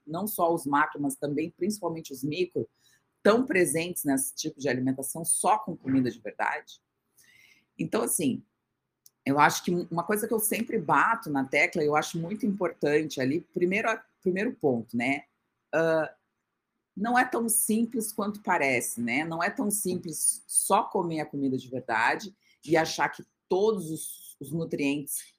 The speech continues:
são possíveis a partir disso, por N motivos. Mas eu acho assim, um dos motivos que eu mais comento é a relação do que vem nesse nutriente. O que ele fala ali, ah, eu vou pegar pontos positivos e pontos negativos, né?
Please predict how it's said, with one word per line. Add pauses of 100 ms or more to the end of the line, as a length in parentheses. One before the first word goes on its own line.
são
possíveis
a
partir
disso, (380)
por (440)
N
motivos.
Mas
eu
acho
assim,
um
dos
motivos
que
eu
mais
comento
é (920)
a
relação (320)
do
que
vem
nesse
nutriente. (1040)
O
que
ele
fala
ali, (160)
ah,
eu
vou
pegar
pontos
positivos
e
pontos
negativos,
né?